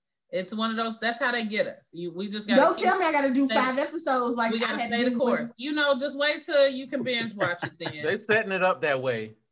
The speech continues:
Speaker 3: They setting it up that way.
Speaker 1: Because, um, 'cause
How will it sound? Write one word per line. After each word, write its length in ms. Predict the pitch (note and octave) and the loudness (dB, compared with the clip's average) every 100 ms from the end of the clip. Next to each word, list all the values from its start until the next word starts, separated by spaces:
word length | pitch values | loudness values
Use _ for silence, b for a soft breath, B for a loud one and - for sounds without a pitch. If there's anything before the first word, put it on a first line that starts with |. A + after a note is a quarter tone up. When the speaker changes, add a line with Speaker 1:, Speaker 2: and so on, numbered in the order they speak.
| _ _ | _ _
Speaker 3:
They 140 | A#2+ D#3+ | -8 -6
setting 280 | F3+ E3 | -2 -4
it 120 | D#3+ D3+ | -2 -2
up 180 | C3+ | -2
that 180 | A2+ G#2+ | -4 -8
way. 280 | G2+ F2+ E2 - | -8 -10 -12 -8
Speaker 1:
Because, 480 | A#3+ A#3+ D4 C4+ A3+ - | -6 -2 2 0 -2 -4
um, 560 | A3+ A3+ A3 G3+ G3+ G3 _ _ _ | 0 0 0 -4 -8 -14 _ _ _
'cause 240 | - B3 | -4 -4